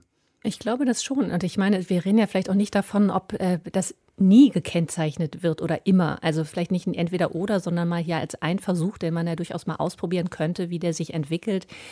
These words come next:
dass es mal eine Zeitschrift geben soll, wo das möglich ist. Man kennt es übrigens aus dem Journalismus. Also man hat oft Autoren, äh, zum Beispiel aus Ländern, in denen es eine harte Pressezensur gibt, haben wir auch in unserem Heft,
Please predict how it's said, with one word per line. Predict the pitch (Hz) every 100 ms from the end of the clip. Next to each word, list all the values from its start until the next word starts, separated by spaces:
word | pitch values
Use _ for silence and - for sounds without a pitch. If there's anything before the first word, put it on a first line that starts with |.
| - - -
dass | - 175
es | 196
mal | 190 165 -
eine | 165 185 190 180
Zeitschrift | - 165 180 - 180 -
geben | 170 170 165 156
soll, | 165 165 180 180 -
wo | 165 170
das | 160 -
möglich | 175 - 156 - -
ist. | 160 151 - - - - - -
Man | 170 147 175
kennt | 175 185
es | 185
übrigens | 180 151
aus | 180
dem | 165
Journalismus. | 170 160 196 - 165 147
Also | - 165 160
man | 160 151
hat | 156
oft | 170 -
Autoren, | - 170 - 165 175 214
äh, | 214 180 165 156
zum | - 170
Beispiel | 160 -
aus | 160 160
Ländern, | 151 165 175 165
in | 160
denen | 170
es | 165 -
eine | 165
harte | 156 -
Pressezensur | - 143 - 175 - 190 190 190 196 202
gibt, | 190 214 -
haben | 185 165
wir | 160 -
auch | -
in | 185
unserem | 170 170 156
Heft, | 151 196 -